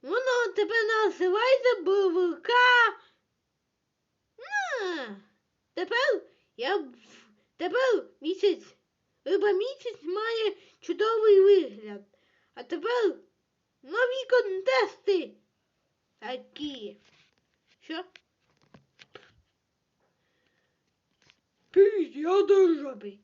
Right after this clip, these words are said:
Піт, я літак. Піт, я херсис. Це дрон. Я нагадаю, це дрон, вертоліт і ескаватор.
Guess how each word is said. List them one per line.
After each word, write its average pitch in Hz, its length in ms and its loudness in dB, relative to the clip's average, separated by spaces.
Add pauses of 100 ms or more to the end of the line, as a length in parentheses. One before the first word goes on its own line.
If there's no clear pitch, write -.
(140)
Піт, 427 560 -2 (300)
я 440 280 0
літак. 330 500 0 (720)
Піт, 392 420 2
я 330 300 -2
херсис. 311 840 -6 (680)
Це 381 440 -2 (240)
дрон. 392 500 -4 (520)
Я 392 260 -4
нагадаю, 285 560 -6
це 359 120 -6
дрон, 349 400 -6 (540)
вертоліт 381 680 2 (340)
і 359 160 -2 (300)
ескаватор. 220 580 -10